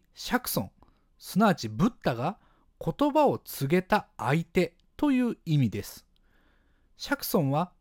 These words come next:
告げる相手の状態、これを機根と言いますが、この機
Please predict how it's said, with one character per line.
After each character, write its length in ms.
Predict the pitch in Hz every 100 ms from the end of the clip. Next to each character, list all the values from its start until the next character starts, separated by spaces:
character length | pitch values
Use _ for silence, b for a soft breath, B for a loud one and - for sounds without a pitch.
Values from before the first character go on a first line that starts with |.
| _
告 320 | - 147 165
げ 60 | 285
る 140 | 269 -
相 280 | 190 226 208
手 140 | 220
の 120 | 202
状 280 | 127 143 170
態、 240 | 165 156 - _ _ _
こ 140 | - 160
れ 80 | 175
を 180 | - -
機 160 | - - -
根 240 | 220 220 - _
と 120 | -
言 140 | 220 202
い 40 |
ま 100 | 185
す 140 | 175 110
が、 220 | 135 180 b b b b
こ 140 | 196
の 160 | 247 240
機 200 | -